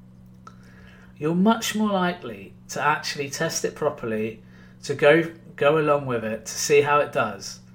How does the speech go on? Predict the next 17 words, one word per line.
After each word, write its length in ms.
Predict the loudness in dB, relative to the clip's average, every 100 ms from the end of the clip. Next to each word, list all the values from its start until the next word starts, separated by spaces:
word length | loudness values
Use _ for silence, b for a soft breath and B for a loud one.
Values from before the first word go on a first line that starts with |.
| B B B B B -6
when 180 | -4
it's 180 | -4 -4
your 120 | -2
own 100 | -2
strategy, 460 | -2 0 0 0 -4
rather 380 | 2 2 2 -2
than, 360 | -4 -4 -6 B B B B
you 80 | -4
know, 180 | -2 -2
me 520 | 0 0 -2 -6 -12 -20 -20 -20 -20 -18
just 540 | -10 -8 -8 -12 -18 -20 -20 -20 -20 -20 -20 -12
making 420 | -4 -4 -4 -8
a 60 | -6
strategy 640 | 0 0 0 -6 -6 -4
that 120 | -6
you 140 | -8 -10
follow, 540 | -2 -2 -2 -4 -12